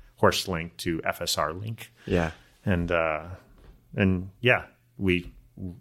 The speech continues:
Speaker 1: we ran with that for, for the entirety of the,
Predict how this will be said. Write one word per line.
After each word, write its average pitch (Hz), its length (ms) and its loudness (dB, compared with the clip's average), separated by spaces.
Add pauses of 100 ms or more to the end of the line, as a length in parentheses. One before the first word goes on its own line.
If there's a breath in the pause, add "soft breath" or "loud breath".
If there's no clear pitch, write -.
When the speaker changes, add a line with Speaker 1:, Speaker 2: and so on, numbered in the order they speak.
(120)
Speaker 1:
we 98 160 0
ran 87 260 4
with 82 140 -10
that 82 240 0
for, 82 400 -8 (1160)
for 92 200 2
the 85 120 -4
entirety 82 540 -4
of 82 160 -14
the, 82 100 -14